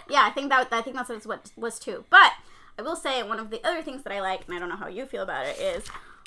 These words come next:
one of my, what is always one of my biggest problems with all the Williams, their reaction.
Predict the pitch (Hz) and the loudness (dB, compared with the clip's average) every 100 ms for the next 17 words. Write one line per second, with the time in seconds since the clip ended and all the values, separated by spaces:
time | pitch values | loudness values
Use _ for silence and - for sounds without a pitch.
0 | - 233 262 285 247 240 - 285 311 - | -16 -6 -4 0 0 -2 -2 -4 -4 -2
1 | 254 262 262 269 254 220 208 233 233 220 | 0 2 0 -4 -10 -8 -4 -4 -2 -4
2 | 226 233 233 196 - 202 214 214 220 247 | -6 -10 -12 -10 -6 -4 -4 -6 -8 -10
3 | 277 - - 208 208 190 170 - - | -10 -12 -6 -4 -2 -2 -2 -2 -4